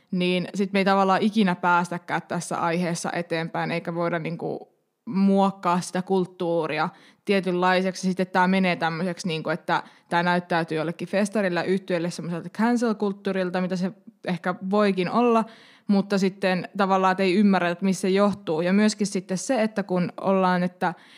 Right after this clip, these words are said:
ei valita osapuolia ja ei olla poliittisia, ja sit kun sinne festivaalille kumminkin otetaan tämmöisiä äärioikeistoon nojaavia tai siellä olevia yhtyeitä ideologisesti,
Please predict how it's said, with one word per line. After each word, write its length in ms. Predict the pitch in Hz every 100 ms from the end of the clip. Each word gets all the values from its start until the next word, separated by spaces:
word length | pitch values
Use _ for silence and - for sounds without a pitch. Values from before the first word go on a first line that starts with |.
| -
ei 200 | - 196
valita 360 | 185 208 196 190
osapuolia 880 | - 202 196 190 180 175 170 165 160
ja 140 | 160
ei 180 | 156 180
olla 160 | 175 180
poliittisia, 760 | 180 220 208 202 175 175 175 170
ja 80 | 185
sit 120 | 180
kun 120 | -
sinne 360 | 185 196 185 -
festivaalille 640 | - 208 202 196 185 185 185
kumminkin 540 | 185 190 185 - 175
otetaan 340 | 226 240 226 190
tämmöisiä 360 | 180 175 180
äärioikeistoon 1200 | 165 180 175 165 170 170 170 170 - 175 170 170
nojaavia 640 | 170 175 170 160 151 160 156
tai 220 | 165 147 -
siellä 320 | 180 165 160
olevia 440 | 110 180 175 165 160
yhtyeitä 640 | 190 170 185 156 165 196 196 - -
ideologisesti, 880 | 190 180 175 185 190 190 180 190